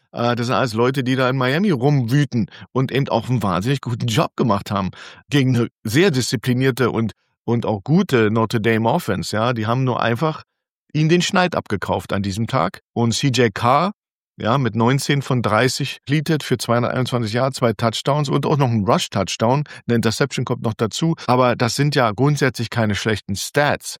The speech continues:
Das ist nur für, für einen Rookie, der noch gar nichts gemacht hat, muss man schon ehrlich sagen, ist das okay gegen Miami in der Verfassung, wie Miami jetzt ist. Ja, siebenmal hintereinander jetzt auswärts gegen Miami verloren seit siebenundsiebzig.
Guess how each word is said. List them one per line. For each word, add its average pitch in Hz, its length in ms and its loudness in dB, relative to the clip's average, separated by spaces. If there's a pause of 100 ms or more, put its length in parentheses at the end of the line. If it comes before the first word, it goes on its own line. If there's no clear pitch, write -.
Das 98 180 -2
ist 113 200 -2
nur 120 180 2
für, 131 220 2
für 123 200 0
einen 107 120 2
Rookie, 135 400 2 (280)
der 120 360 2 (320)
noch 117 120 0
gar 139 160 2
nichts 135 200 0
gemacht 107 320 0
hat, 131 160 0 (200)
muss 120 180 -2
man 120 120 2
schon 107 140 -2
ehrlich 123 240 0
sagen, 120 340 0
ist - 180 -6
das 110 180 -2
okay 135 420 -2
gegen 107 240 0
Miami 110 400 2
in 110 100 2
der 107 100 0
Verfassung, 113 460 -2
wie 113 80 0
Miami 110 320 0
jetzt 101 220 -2
ist. 156 260 -2 (880)
Ja, 135 320 0
siebenmal 156 400 2
hintereinander 151 440 0
jetzt 156 220 0
auswärts 147 420 0
gegen 151 180 -2
Miami 151 300 0
verloren 160 440 0
seit 107 200 -2
siebenundsiebzig. 107 640 -6